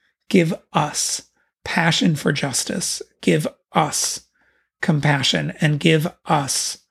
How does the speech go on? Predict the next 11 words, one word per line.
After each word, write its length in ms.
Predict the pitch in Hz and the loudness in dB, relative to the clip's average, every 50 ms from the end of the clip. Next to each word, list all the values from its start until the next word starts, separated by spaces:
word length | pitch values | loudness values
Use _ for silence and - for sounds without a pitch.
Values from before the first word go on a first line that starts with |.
| _ _ _ _ _ _ _ - | _ _ _ _ _ _ _ -6
hearts 420 | - - 185 175 185 185 - - | 0 4 4 4 4 2 0 -2
that 200 | - - - - | -2 -4 -4 -4
seek 420 | - - - - 190 170 202 214 - | -2 0 2 4 4 2 2 2 0
the 180 | 233 185 185 160 | 0 2 2 2
rehabilitation 1080 | 151 156 160 170 160 175 170 147 - 151 151 147 - - 151 139 - - - 156 147 - - | 4 4 4 6 6 4 4 4 2 0 0 -2 0 0 0 2 0 0 -2 -4 -6 -6 -6
of 140 | - 143 - | -6 -4 0
both 220 | - 156 143 131 | 0 0 0 0
victims 800 | - 156 139 139 151 147 - - 226 214 226 262 302 - - - - _ _ _ _ _ _ _ - - | 0 -2 0 2 0 0 2 4 4 4 4 2 0 -4 -8 -8 -10 _ _ _ _ _ _ _ -4 0
and 200 | - 147 147 147 | 0 2 2 2
offenders. 720 | 147 - - - 139 127 131 - - - - - - - - _ _ _ _ _ _ _ _ _ _ _ _ _ _ - - _ _ _ _ _ _ _ _ _ | 0 -2 -2 -2 -2 -2 -4 -6 -6 -4 -4 -6 -6 -6 -10 _ _ _ _ _ _ _ _ _ _ _ _ _ _ -20 -20 _ _ _ _ _ _ _ _ _
Give 260 | - 202 180 180 170 | 4 4 4 4 2